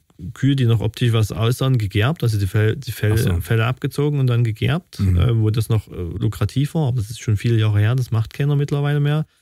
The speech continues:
Speaker 1: Aus den Knochen wurde teilweise noch Gelatine und so ein
Speaker 2: Mhm,
Speaker 1: Zeug
Speaker 2: mhm.
Speaker 1: hergestellt. Mittlerweile, ähm, manchmal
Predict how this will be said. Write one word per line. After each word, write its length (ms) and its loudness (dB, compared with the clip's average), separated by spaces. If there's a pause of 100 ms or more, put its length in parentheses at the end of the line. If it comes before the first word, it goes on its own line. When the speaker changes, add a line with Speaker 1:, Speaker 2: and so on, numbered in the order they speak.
(260)
Speaker 1:
Aus 200 0
den 100 0
Knochen 320 0
wurde 180 2
teilweise 440 2
noch 140 0
Gelatine 540 2
und 80 2
so 80 2
ein 60 2
Speaker 2:
Mhm, 60 0
Speaker 1:
Zeug 240 4
Speaker 2:
mhm. 40 0
Speaker 1:
hergestellt. 540 0 (440)
Mittlerweile, 840 2
ähm, 1080 2
manchmal 560 2